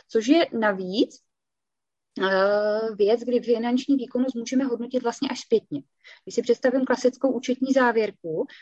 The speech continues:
tak teprve za ten jeden rok pak zpracovávám účetní závěrku, pak dostanu čísla a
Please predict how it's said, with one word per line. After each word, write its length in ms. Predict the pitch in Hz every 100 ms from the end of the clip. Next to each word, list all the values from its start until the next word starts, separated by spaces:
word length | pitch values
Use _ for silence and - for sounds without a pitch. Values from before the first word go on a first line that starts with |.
| _
tak 160 | 226 -
teprve 420 | 233 269 269 277
za 100 | 262
ten 180 | 285 269
jeden 320 | 262 285 269
rok 380 | 185 175 254 -
pak 160 | 247 -
zpracovávám 680 | 240 233 254 247 247 269 247
účetní 320 | - 262 277
závěrku, 480 | 233 202 202 - 269
pak 160 | 233
dostanu 420 | 220 233 269 269
čísla 640 | 285 233 - - 175 156 226 - - -
a 80 | -